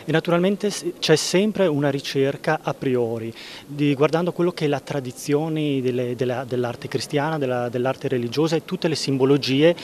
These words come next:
che nell'arte si esprimono nella te-, tematica religiosa.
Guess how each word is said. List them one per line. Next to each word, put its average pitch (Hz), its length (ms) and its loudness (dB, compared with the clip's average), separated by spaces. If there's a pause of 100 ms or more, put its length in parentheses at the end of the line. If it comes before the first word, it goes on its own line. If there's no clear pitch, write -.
(380)
che 160 280 4 (220)
nell'arte 139 540 2
si - 140 -4
esprimono 135 760 2
nella 139 200 2
te-, 131 240 -6
tematica 123 480 0
religiosa. 110 840 -6